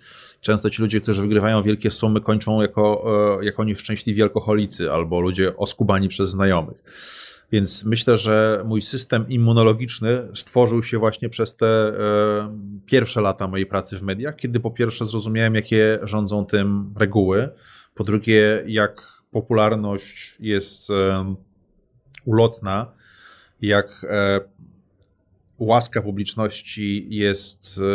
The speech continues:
e, zmienna, jak bardzo, e, nie należy przyzwyczajać się do myśli, że jesteś na tym rynku nieśmiertelny,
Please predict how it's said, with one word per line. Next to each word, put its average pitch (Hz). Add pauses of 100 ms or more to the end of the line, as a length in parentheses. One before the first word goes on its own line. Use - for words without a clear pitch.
(120)
e, 98
zmienna, 110 (560)
jak 107
bardzo, 110 (260)
e, 107
nie 113
należy 110
przyzwyczajać 107
się -
do 107
myśli, 117
że 110
jesteś 110
na 113
tym 113
rynku 113
nieśmiertelny, 110